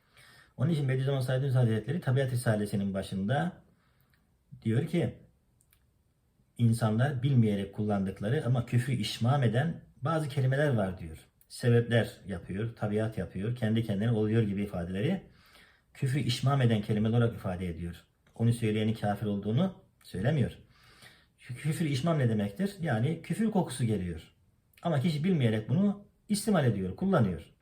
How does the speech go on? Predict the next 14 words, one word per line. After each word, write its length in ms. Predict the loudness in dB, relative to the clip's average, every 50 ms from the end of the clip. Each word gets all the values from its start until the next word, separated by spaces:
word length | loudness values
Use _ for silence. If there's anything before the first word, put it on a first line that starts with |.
| _ _ _ _ _ _ _ _ _ _ -4
Dolayısıyla 720 | -2 2 2 2 2 0 -4 -4 -2 -2 -2 -2 -4 -6 -10 -20 -20 _ _ _ -6
Bediüzzaman 300 | -4 0 2 4 4 4
Hazretleri 360 | 2 0 -2 -4 -2 -4 -4
Tabiat 360 | -2 -2 0 2 2 2 0 -2
Risalesi'nde 800 | -4 -4 -4 -4 -4 -4 -6 -6 -6 -4 -2 0 0 0 -2 -4 -10 -16 -20 -20 -20 -20 _ -4
mükemmel 440 | -2 -2 0 0 0 2 2 0 0
şekilde 640 | 0 -4 -6 -4 -6 -6 -4 -2 -2 -2 -4 -6 -8 -14 _ -8 -6 -6 -6 -6 -10 -14 -20 _ -10
tabiatın 600 | -8 -6 -4 -4 -4 -2 -2 -2 -2 -2 -4 -6 -14 -16 -10 -8
yaratıcı 520 | -6 -4 -4 -4 -6 -6 -4 -4 -2 -2
olamayacağı, 640 | 0 0 4 6 6 6 6 4 -2 -6 -6 -6 -10 -14 _ _ _ _ _ _ _ _ _ _ _ _ _ _ _ _ _ _ _ _ _ _ _ -10
bugün 160 | -6 -2 0 0
ona 240 | 2 0 0 0
dua 240 | 0 0 0 0 0
diyorlar, 400 | 0 -2 0 0 -2 -2 -4 -8